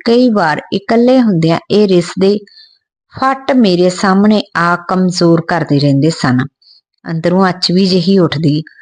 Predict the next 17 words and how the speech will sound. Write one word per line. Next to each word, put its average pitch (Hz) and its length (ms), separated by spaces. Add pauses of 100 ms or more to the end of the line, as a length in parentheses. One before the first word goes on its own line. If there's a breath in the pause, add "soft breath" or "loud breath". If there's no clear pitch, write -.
(380 loud breath)
ਉਸ 269 340
ਭਲੇ 202 280
ਪੁਰਸ਼ 190 420
ਦਾ 196 200
ਚਿਹਰਾ 214 440
ਮੇਰੀਆਂ 190 480
ਅੱਖਾਂ - 500
ਅੱਗੇ 156 340
ਆ 143 160
ਘੁੰਮਣ 165 520
ਲੱਗਦਾ। 135 340 (760)
ਕਦੇ 151 240
ਮਨ 151 300
ਕਰਦਾ 147 580 (540 loud breath)
ਕਿ 269 200
ਕਿਸੇ 269 420
ਕੋਲ 190 440